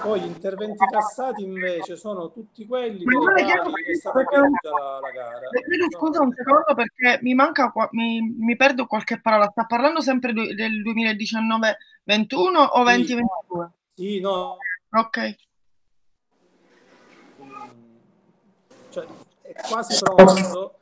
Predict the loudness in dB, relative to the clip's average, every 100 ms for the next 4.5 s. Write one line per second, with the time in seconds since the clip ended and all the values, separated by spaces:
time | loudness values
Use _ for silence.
0 | _ -14 -10 -8 -6 -8 -8 -10 -8 -8
1 | -8 -8 -8 -10 -12 -12 -10 -12 -12 -14
2 | -14 -16 -20 -14 -14 -12 -16 _ -14 -14
3 | -16 _ -20 -20 -20 -20 -20 -20 _ -20
4 | -20 -20 -20 -20 -20